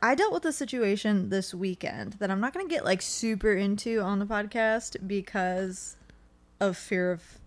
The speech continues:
backlash. But just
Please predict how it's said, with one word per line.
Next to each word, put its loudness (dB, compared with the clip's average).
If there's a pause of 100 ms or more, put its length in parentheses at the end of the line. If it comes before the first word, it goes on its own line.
(140)
backlash. 0 (720)
But 4 (1120)
just 4